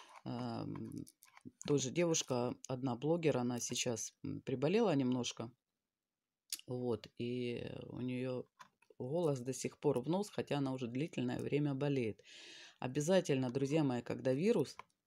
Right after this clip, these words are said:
нужно подключать, э, какие-то сенсибилизирующие, э, препараты, антигистаминные препараты.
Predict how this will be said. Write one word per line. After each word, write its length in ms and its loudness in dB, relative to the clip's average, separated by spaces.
нужно 280 2
подключать, 840 0
э, 240 -6
какие-то 440 -2
сенсибилизирующие, 1600 0
э, 300 -6
препараты, 720 -2
антигистаминные 840 2
препараты. 640 -6